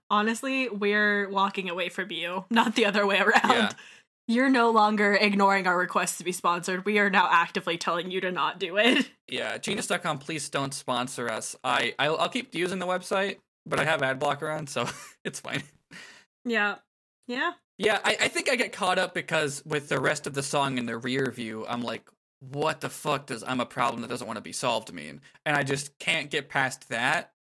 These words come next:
Speaker 2: where I'm like, "Yeah, if you separate"
Speaker 1: It just feels like he's doing that same shit of, like, projecting that he's, like, some kind of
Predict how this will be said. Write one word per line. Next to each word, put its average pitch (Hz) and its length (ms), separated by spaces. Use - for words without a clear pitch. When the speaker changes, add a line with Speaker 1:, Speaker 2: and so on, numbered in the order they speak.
Speaker 2:
where 143 120
I'm 147 80
like, 147 220
"Yeah, 247 180
if 175 140
you 196 80
separate" 160 800
Speaker 1:
It 349 220
just 381 240
feels 381 180
like 466 140
he's 381 260
doing 330 220
that 254 200
same 262 220
shit 269 320
of, 226 140
like, 214 200
projecting 247 560
that 226 120
he's, 233 260
like, 214 260
some 220 200
kind 220 260
of 202 220